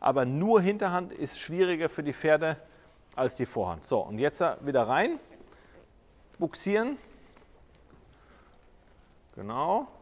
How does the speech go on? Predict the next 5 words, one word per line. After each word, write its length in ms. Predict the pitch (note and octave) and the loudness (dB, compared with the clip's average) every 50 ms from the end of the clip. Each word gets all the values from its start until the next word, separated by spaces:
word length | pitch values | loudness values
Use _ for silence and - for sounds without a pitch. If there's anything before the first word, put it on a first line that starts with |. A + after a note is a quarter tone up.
| - - - | -20 -20 -20
So. 440 | - - G#2+ B2+ D#3+ G3+ G3+ - - - - - - - - - - - - - - - _ _ - - - _ - - _ - - - - - _ _ - D4+ D#4+ - - - - - _ - - - _ _ _ | -8 -6 -4 0 0 0 -2 -2 -8 -20 -20 -20 -20 -20 -20 -20 -20 -20 -20 -20 -20 -20 _ _ -20 -20 -20 _ -20 -20 _ -20 -20 -20 -20 -20 _ _ -20 -20 -20 -20 -20 -20 -20 -20 _ -20 -20 -20 _ _ _
Weiter 280 | - A2+ A#2+ - A#2 - | -2 -2 0 0 -2 -4
zurück. 560 | - G#2+ A2 C#3+ G3+ A3 A3 - - - - - - - - - | -4 -4 -2 0 0 0 -2 -4 -10 -20 -20 -20 -20 -20 -20 -20
Zurück, 340 | - - - - D3 F3+ - - - | -8 -6 -6 -4 -4 -6 -8 -10 -12
genau. 220 | A2+ G2 E2+ E2+ | -10 -10 -10 -10